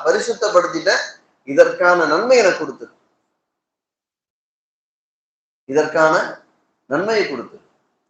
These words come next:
நம்ம யாரையும் சாதாரணமாக நினைக்க கூடாது, நம்ம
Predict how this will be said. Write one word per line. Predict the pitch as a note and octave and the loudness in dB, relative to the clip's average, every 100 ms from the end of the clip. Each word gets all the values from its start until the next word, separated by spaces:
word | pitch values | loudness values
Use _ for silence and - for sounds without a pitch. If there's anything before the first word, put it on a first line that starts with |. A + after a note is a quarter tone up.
| _ _ _ _ - | _ _ _ _ 0
நம்ம | G3+ A#3 G3+ | 2 4 4
யாரையும் | F#3 B3 C4+ C4 - | 6 6 6 2 0
சாதாரணமாக | A3 C4+ C#4+ A#3+ A3+ A3+ G3 | 2 6 6 6 4 4 0
நினைக்க | F#3+ G3 | 0 -4
கூடாது, | D#3+ - - - _ _ _ _ _ C3+ | -4 -4 -4 -10 _ _ _ _ _ -14
நம்ம | D3+ D3+ | -8 -6